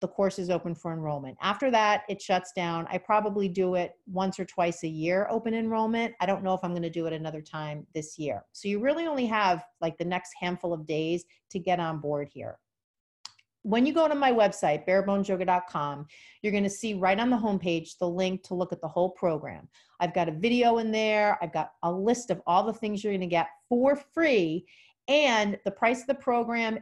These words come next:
and the payment plan. So you've got two different ways to pay for it. I wanna again reiterate that part of the bonuses involved in the program is that I'm gonna be working with you one-on-one through virtual coaching sessions.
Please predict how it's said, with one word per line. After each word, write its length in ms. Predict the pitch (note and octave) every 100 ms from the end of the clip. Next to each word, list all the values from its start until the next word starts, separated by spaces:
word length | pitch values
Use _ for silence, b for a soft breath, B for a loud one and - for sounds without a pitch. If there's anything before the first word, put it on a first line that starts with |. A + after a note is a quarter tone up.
| -
and 160 | F#3+
the 60 | G3
payment 380 | G3 G3 F#3 G3
plan. 300 | - D3 - _
So 340 | - G3+ F#3
you've 180 | F3+ F3
got 260 | F#3 - -
two 180 | C4
different 300 | B3+ B3+ A#3
ways 240 | F#3+ F#3 F3+
to 80 | -
pay 220 | - D#3
for 200 | D#3 B2+
it. 120 | - - b b b b b -
I 100 | G#3+
wanna 320 | G#3+ A#3 C#4+
again 400 | C#4 A#3 C4+ C4
reiterate 640 | B3 B3 C4+ A#3 E3 C#3+ - _
that 240 | F3+ E3+ -
part 260 | - A3
of 100 | B3
the 100 | B3
bonuses 640 | A3+ B3+ C#4 C4 B3+ F3+ E3
involved 440 | F3 F3 F#3+ G3+
in 80 | G#3
the 80 | G#3
program 720 | - A#3 A#3 F3+ E3 D#3 D#3
is 140 | F3+ E3
that 200 | F3 F3 -
I'm 220 | G3 A3
gonna 160 | A#3+
be 100 | B3
working 420 | B3 A#3 B3 A3 F#3
with 200 | F3 F#3
you 120 | F3+
one-on-one 1400 | E3+ F3+ F#3 G3+ G3+ F3 F3 F3 F3 E3+ F3 D#3+ D3 D3+ b _
through 140 | - F3
virtual 420 | F3+ F#3 - F#3
coaching 400 | - F3+ F3 E3
sessions. 580 | D3+ C#3+ - - -